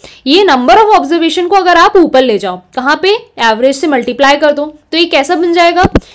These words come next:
ये something आपका ऐसा आ जाएगा, average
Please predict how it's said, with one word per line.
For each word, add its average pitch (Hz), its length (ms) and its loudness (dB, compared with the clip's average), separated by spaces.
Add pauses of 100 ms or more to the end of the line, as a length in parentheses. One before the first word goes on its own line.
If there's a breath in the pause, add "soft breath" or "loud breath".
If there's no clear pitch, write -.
(120)
ये 285 120 -2
something 349 340 -2
आपका 370 260 0
ऐसा 370 220 2
आ 392 40 4
जाएगा, 370 360 0 (460 loud breath)
average 247 420 0